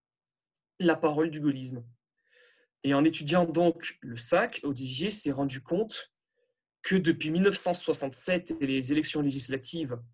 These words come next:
de cette année-là, on a une véritable, euh, déjà remontée de la violence gaulliste.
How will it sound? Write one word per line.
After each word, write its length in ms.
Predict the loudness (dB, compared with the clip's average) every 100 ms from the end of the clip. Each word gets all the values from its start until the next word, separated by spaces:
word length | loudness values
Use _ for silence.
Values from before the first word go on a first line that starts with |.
| -14
de 60 |
cette 200 | -10 -8
année-là, 400 | -4 -2 -2 -4 -10 _ -6
on 180 | 2
a 220 | 4 4 2
une 260 | 0 0
véritable, 840 | 0 2 4 2 4 4 6 4 4
euh, 540 | 4 4 2 0 -4 -8
déjà 360 | -2 2 4
remontée 540 | 4 6 4 4 0 0
de 80 | -2
la 120 | -2
violence 340 | 0 -2 -2 0
gaulliste. 360 | -2 -2 -10